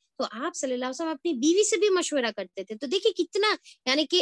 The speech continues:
आप सल्लल्लाहु अलैहि वसल्लम के अखलाक इससे अंदाजा लगा सकते, कितने हम्बल आप सल्लल्लाहु अलैहि वसल्लम हैं, हमको उससे अंदाजा होता। तो लिहाजा हमारा काम ये है कि हम हर मामले में जो अहम होता है, यानी कि छोटे-छोटे मामले में कि भाई मेरे को समझ में नहीं आ रहा कि मैं रोटी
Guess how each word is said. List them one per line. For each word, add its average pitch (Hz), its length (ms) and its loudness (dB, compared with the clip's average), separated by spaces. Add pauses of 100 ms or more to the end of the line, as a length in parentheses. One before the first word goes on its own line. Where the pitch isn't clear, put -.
आप 262 180 2
सल्लल्लाहु 262 360 0
अलैहि - 0 -
वसल्लम 277 180 -6
के - 80 -4
अखलाक 233 540 0
इससे 277 220 -2
अंदाजा 208 400 -4
लगा 190 280 -4
सकते, - 260 -12
कितने 320 340 -6
हम्बल 262 400 2 (280)
आप 226 140 2
सल्लल्लाहु 214 440 -4
अलैहि 208 160 -4
वसल्लम 208 320 -8 (260)
हैं, 247 240 -2
हमको 226 420 -4
उससे 220 200 -6
अंदाजा 202 360 -6
होता। 208 240 -8 (280)
तो 233 60 -2
लिहाजा 220 400 -2
हमारा 208 300 -2
काम 190 300 -8
ये 233 180 0
है 311 240 0 (260)
कि 262 80 2
हम 277 300 -2
हर 294 300 -2
मामले 208 480 -4
में 220 240 0
जो 262 120 0
अहम 294 440 2
होता 202 240 -4
है, 170 160 -4
यानी 339 220 2
कि 381 160 0 (240)
छोटे-छोटे 330 520 0
मामले 277 400 2
में 277 240 2 (200)
कि 302 100 2
भाई 277 240 2
मेरे 269 180 4
को 294 140 -4
समझ 247 440 -2
में 269 80 2
नहीं 262 100 2
आ 247 60 2
रहा 247 100 0
कि 262 100 -4
मैं 254 140 0
रोटी 233 300 0